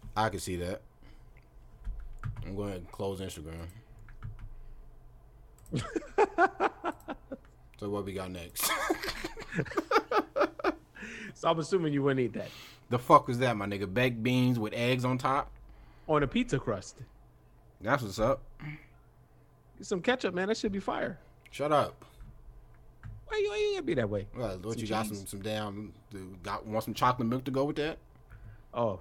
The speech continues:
Speaker 2: sh-, you already know that that was concoction.
Speaker 1: All right, my nigga, so hush. Uh, I'm tired of
Speaker 2: Belly
Speaker 1: seeing
Speaker 2: talk
Speaker 1: these
Speaker 2: about you
Speaker 1: videos and these women's not getting laid out. That's what the fuck I'm saying. Why are people not putting hands, feet,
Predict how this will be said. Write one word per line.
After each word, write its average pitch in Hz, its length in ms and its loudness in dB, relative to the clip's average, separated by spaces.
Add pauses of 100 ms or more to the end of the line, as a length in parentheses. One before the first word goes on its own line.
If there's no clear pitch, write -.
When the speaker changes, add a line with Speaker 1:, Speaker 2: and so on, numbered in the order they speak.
(120)
Speaker 2:
sh-, - 320 -12
you 139 80 2
already 110 220 4
know 123 180 2
that 123 200 2 (200)
that 110 160 -2
was 104 100 -6
concoction. 107 560 -4 (520)
Speaker 1:
All 107 80 -4
right, 120 120 0
my 80 100 -4
nigga, 90 200 -6
so 85 120 -6
hush. - 360 -6 (1040)
Uh, 92 280 -2
I'm 92 120 -6
tired 131 300 6
of - 20 8
Speaker 2:
Belly 175 80 6
Speaker 1:
seeing 131 200 8
Speaker 2:
talk 113 120 8
Speaker 1:
these 101 80 -2
Speaker 2:
about 110 140 2
you 110 100 4
Speaker 1:
videos 107 280 2
and 95 80 -4
these 104 140 -2
women's 104 360 0
not 95 200 -4
getting 98 160 -4
laid 90 220 -4
out. 87 140 -10 (220)
That's - 180 2
what 381 100 -4
the 277 60 -4
fuck 311 200 6
I'm 277 120 2
saying. 277 360 4
Why 185 140 12
are 269 80 12
people 311 240 2
not 226 180 6
putting 247 220 6
hands, 240 320 0
feet, 233 320 -4